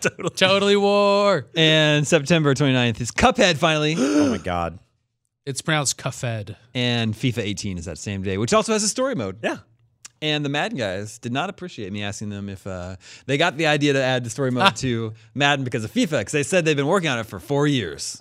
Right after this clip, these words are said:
Speaker 2: Okay.
Speaker 3: So,
Speaker 1: Oh.
Speaker 3: all right. All right.
Speaker 2: That's
Speaker 4: Wow.
Speaker 2: before soccer was invented.
Speaker 3: Yeah,
Speaker 1: They've
Speaker 3: that's
Speaker 1: been working
Speaker 3: actually
Speaker 1: on the
Speaker 3: true.
Speaker 1: story mode for four years. Like,
Speaker 4: Can't, can't
Speaker 1: Uncharted
Speaker 4: believe
Speaker 1: four didn't even have a four-year
Speaker 4: <laughs>
Speaker 1: dev cycle. <laughs>
Speaker 3: Uh, getting into October. October third is Battle Chasers Night War, something I'm not familiar with, but apparently is pretty cool.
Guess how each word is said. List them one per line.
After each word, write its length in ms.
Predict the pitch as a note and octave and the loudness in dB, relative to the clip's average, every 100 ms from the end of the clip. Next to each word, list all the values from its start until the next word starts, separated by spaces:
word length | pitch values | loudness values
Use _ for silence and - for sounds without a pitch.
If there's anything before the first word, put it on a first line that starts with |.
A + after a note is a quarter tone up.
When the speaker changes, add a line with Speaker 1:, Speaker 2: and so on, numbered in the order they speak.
| A#2+ | -16
Speaker 2:
Okay. 120 | C3 | -18
Speaker 3:
So, 100 | - | -16
Speaker 1:
Oh. 180 | A#2 G2+ E2+ | -12 -12 -8
Speaker 3:
all 80 | C3 | -6
right. 220 | D3 - - _ _ | -6 -8 -18 _ _
All 80 | F#2 | -12
right. 160 | D#3 F3+ | -10 -8
Speaker 2:
That's 60 | |
Speaker 4:
Wow. 140 | F3+ - | -8 -6
Speaker 2:
before 140 | G#3+ | -4
soccer 320 | - G3+ G3 | -4 -6 -4
was 140 | F#3 D#3+ | -6 -4
invented. 400 | D3+ E3 - G#2+ - | -4 -6 -8 -14 -14
Speaker 3:
Yeah, 100 | A2+ | -14
Speaker 1:
They've 40 | |
Speaker 3:
that's 60 | C3+ | -8
Speaker 1:
been 100 | C#3 | -6
working 100 | C#3 | -4
Speaker 3:
actually 140 | G2+ | -4
Speaker 1:
on 60 | E3 | -4
the 60 | C3 | -4
Speaker 3:
true. 60 | |
Speaker 1:
story 280 | - A#2+ C3 | -6 -4 -2
mode 160 | D3+ D3 | -2 -4
for 80 | C3 | -8
four 220 | - C#3 | -10 -8
years. 340 | B2+ D3+ - _ _ _ | -6 -8 -10 _ _ _
Like, 140 | C3+ B2 | -8 -6
Speaker 4:
Can't, 120 | - | -6
can't 140 | A2+ C#3+ | -6 -4
Speaker 1:
Uncharted 360 | D3+ B2+ F#3 | -4 0 0
Speaker 4:
believe 80 | B2 | 0
Speaker 1:
four 220 | A2 D#3 | 0 0
didn't 160 | D3 C3+ | 0 -4
even 140 | C#3+ C3+ | -4 -4
have 100 | E3+ | -4
a 80 | |
four-year 520 | D3+ - A3 A#3+ - A#3+ | -6 4 8 8 6 4
Speaker 4:
<laughs> 100 | F3 | 6
Speaker 1:
dev 240 | F#3+ F3+ | 4 4
cycle. 440 | G#3+ D#3 D#3+ G3 | -4 0 -2 0
<laughs> 920 | - A3 - B3+ - F3 - A#3 G#4+ - - - - - - - - - - - E3+ - - - - | 2 2 4 2 4 -2 -2 0 0 0 -8 -10 -8 -12 -12 -10 -4 -4 -4 -6 -8 -8 -14 -16 0
Speaker 3:
Uh, 220 | D#3+ D#3+ | 4 4
getting 200 | D#3+ F#3+ | 4 4
into 200 | F#3 F#3+ | 4 4
October. 500 | E3 G3+ G3+ C3+ E2+ - | 4 4 4 2 -2 -8
October 320 | B2 F3 C#3+ | 0 2 2
third 180 | E3+ D3 | 2 0
is 120 | A2+ | 0
Battle 340 | G#2 D#3 G3 | 4 4 4
Chasers 480 | F#3 G3 F#3 F#3 C#3+ | 2 4 4 2 2
Night 260 | C#3+ F#3+ D3+ | 2 2 2
War, 280 | A#2 A2+ | 0 0
something 260 | B2 D3+ C3+ | -2 -2 -2
I'm 80 | A#2 | 0
not 220 | E3 G3+ | -2 -2
familiar 260 | G3 E3 E3+ | -4 -4 -2
with, 160 | F3+ - | -4 -2
but 100 | C#3 | -4
apparently 440 | A2+ G3+ B3+ D#3+ | -2 -2 -2 -2
is 80 | A2+ | -4
pretty 180 | - B2+ | -2 -4
cool. 380 | - B2+ B2+ | 0 -2 -2